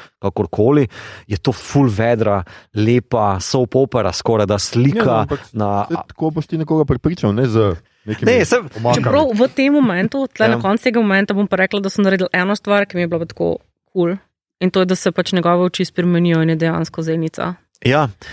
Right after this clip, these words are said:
Speaker 1: pa
Speaker 3: To je
Speaker 1: tudi
Speaker 3: bilo pa
Speaker 1: njene
Speaker 3: kul.
Speaker 1: oči se spremenijo.
Speaker 3: Ja.
Speaker 1: Takrat prvič vidiš ta neki, kar sem pogrešal, Light of the Valor, ki ga
Speaker 3: Mhm.
Speaker 1: imajo, a, Noldorji oziroma ti, ki so videli ta prvi dve drevesi, kao, a,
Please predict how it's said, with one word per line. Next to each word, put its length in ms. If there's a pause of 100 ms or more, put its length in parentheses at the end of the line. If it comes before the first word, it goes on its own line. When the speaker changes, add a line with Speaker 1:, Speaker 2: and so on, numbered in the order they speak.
(100)
Speaker 1:
pa 120
Speaker 3:
To 80
je 0
Speaker 1:
tudi 80
Speaker 3:
bilo 80
pa 60
Speaker 1:
njene 160
Speaker 3:
kul. 100
Speaker 1:
oči 140
se 120
spremenijo. 340
Speaker 3:
Ja. 40
Speaker 1:
Takrat 320
prvič 360
vidiš 260
ta 140
neki, 280 (400)
kar 180
sem 140
pogrešal, 500
Light 200
of 100
the 100
Valor, 380
ki 160
ga 120
Speaker 3:
Mhm. 100
Speaker 1:
imajo, 340 (160)
a, 240
Noldorji 480
oziroma 380
ti, 140
ki 140
so 160
videli 300
ta 160
prvi 260
dve 180
drevesi, 540
kao, 380
a, 100